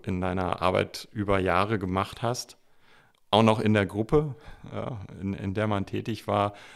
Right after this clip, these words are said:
und, äh, mit den ganzen Kollegen. Das war ein sehr spezielles Gefühl. Und, äh, wenn ich mal kurz vorspringen darf, äh, wenn man dann abends, äh, die Tagesschau <laughs> guckt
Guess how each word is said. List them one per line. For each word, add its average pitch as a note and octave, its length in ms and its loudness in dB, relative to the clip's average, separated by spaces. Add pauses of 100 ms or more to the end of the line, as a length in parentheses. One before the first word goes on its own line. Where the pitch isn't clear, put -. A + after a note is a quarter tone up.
(140)
und, G2+ 320 0
äh, F#2+ 220 0
mit G2 220 -2
den G2 100 -2
ganzen G2 380 -4
Kollegen. G2+ 520 -2 (1700)
Das G#2+ 340 2
war G#2+ 120 6
ein G#2+ 60 4
sehr G#2 120 6
spezielles G2+ 540 0
Gefühl. F2 360 -6
Und, F#2 180 -2
äh, - 100 -4 (460)
wenn G2 360 0
ich A2 140 0
mal G#2+ 120 6
kurz B2+ 300 0
vorspringen C3+ 640 2
darf, A#2+ 300 2
äh, G2+ 360 -4
wenn B2+ 120 0
man A#2 160 0
dann G#2 200 0
abends, A2+ 380 0
äh, G#2+ 380 -4
die G#2+ 140 -4
Tagesschau C3 500 4
<laughs> - 160 -2
guckt - 340 2